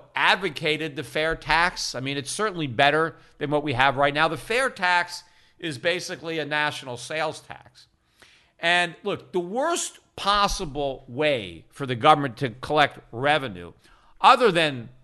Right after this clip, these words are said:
through inflation, right, which is what they're doing now, right, printing money, right? This is the most expensive way the most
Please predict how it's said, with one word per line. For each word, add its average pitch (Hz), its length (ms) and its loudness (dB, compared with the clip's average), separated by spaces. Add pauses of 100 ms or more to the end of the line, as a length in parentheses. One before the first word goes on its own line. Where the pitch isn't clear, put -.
(160)
through 175 160 2
inflation, 196 720 -2
right, 117 240 -4
which 143 180 -8
is 135 200 -8 (280)
what 175 220 0
they're 143 100 -2
doing 120 340 -4
now, 90 380 -2
right, 107 240 -10
printing 139 300 -6
money, 120 380 -2 (200)
right? 120 160 -8
This 180 160 -2
is 147 140 -6
the 147 80 0
most 160 320 -2
expensive 196 600 -4
way 127 420 -2 (300)
the 156 100 0
most 156 320 0